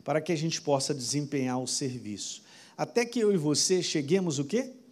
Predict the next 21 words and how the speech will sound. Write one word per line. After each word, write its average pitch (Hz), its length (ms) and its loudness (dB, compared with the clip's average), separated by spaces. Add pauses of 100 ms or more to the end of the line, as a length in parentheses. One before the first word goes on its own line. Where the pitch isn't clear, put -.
(360)
A 165 120 4
unidade 202 1120 2 (100)
da 139 220 4
fé 117 600 -6
e 190 100 2
do 185 120 2
pleno 277 480 -2
conhecimento 170 840 -2
do 160 80 -4
Filho 156 240 -8
de 156 120 -6
Deus. 117 220 -6
Pergunta 190 640 -2
se - 160 -4
Deus 147 420 -4
não 170 120 -8
quer 147 220 -8
que 147 120 -8
eu 170 100 -2
o 175 60 -6
conheça, 196 800 -2